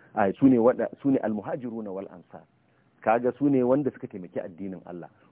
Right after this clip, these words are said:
Kuma su ne allazina ukhriju min diyarihim. An fitar da su daga gidajensu. To, saboda ya nuna cewa waɗanda suka yi haƙuri, har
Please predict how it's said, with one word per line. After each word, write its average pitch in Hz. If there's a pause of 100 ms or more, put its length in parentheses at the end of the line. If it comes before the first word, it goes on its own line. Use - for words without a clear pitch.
Kuma 131
su 165
ne 156
allazina 127
ukhriju 117
min 104
diyarihim. 92
An 110
fitar 139
da 123
su 117
daga 90
gidajensu. 87 (800)
To, 92 (120)
saboda 156 (240)
ya 123
nuna 156
cewa 101
waɗanda 160
suka -
yi 104
haƙuri, - (1120)
har 131